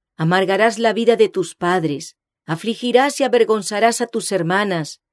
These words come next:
sacrificarás tu propio carácter y perderás el derecho al cielo y a una gloriosa vida inmortal.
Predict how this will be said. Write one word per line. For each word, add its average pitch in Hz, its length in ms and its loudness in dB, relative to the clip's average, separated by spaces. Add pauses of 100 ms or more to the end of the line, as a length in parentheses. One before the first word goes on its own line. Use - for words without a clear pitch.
(200)
sacrificarás 190 880 -2
tu 202 160 -6
propio 208 400 -2
carácter 180 720 -4 (200)
y 240 120 -2
perderás 202 680 0
el 214 160 2
derecho 202 400 0
al 190 120 2
cielo 196 600 -2 (200)
y 185 120 0
a 170 80 2
una 185 280 0
gloriosa 165 600 -2
vida 151 400 -6 (120)
inmortal. 135 840 -4